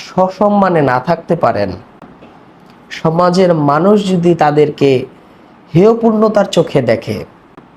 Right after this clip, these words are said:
তাহলে সেই জিনিসটা কেমন হয়? এই জন্য উচিত, বিশেষ করে যারা রাজনীতি করে, যারা, মানে, রাজনৈতিক লিডার, এই লিডারদের উচিত যে দেশের মানুষের জন্য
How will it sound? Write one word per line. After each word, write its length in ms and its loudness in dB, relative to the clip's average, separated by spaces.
তাহলে 260 0
সেই 200 2
জিনিসটা 380 0
কেমন 320 0
হয়? 200 -6
এই 120 2
জন্য 200 2
উচিত, 300 2
বিশেষ 220 0
করে 140 2
যারা 180 2
রাজনীতি 500 0
করে, 140 2
যারা, 200 4
মানে, 140 2
রাজনৈতিক 440 -2
লিডার, 320 2
এই 60 4
লিডারদের 540 2
উচিত 320 2
যে 80 0
দেশের 240 0
মানুষের 380 -2
জন্য 140 0